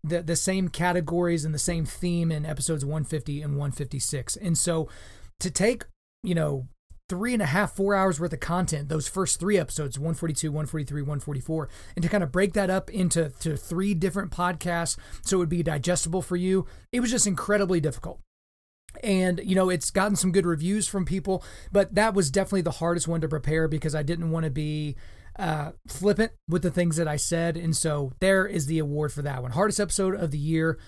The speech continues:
to prepare, uh, one forty-two, Race in America Part One, What Happened? Now we're gonna get into the most offensive episodes of twenty twenty, and I did say episodes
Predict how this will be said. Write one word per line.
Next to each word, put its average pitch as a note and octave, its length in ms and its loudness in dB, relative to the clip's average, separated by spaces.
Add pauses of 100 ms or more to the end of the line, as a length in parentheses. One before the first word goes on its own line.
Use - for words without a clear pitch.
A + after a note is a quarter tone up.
(100)
to F3+ 100 -2
prepare, G3+ 540 2
uh, D#3 220 0
one D#3+ 300 2
forty-two, E3 500 -2
Race D#3+ 260 0
in E3+ 60 0
America D#3+ 340 -2
Part C#3 240 -4
One, F#3+ 380 0
What C#3 180 -4
Happened? - 400 -8 (480)
Now A#3 180 6
we're D4 80 2
gonna B3 140 2
get G#3 160 6
into F#3+ 360 4
the F3 180 0
most G3 320 4
offensive G#3 760 2
episodes E3+ 720 2
of D#3+ 80 -2
twenty F3 260 -2
twenty, G3 320 2
and F#3 80 2
I F3 80 2
did G#3+ 220 0
say A3 180 2
episodes G#3 720 2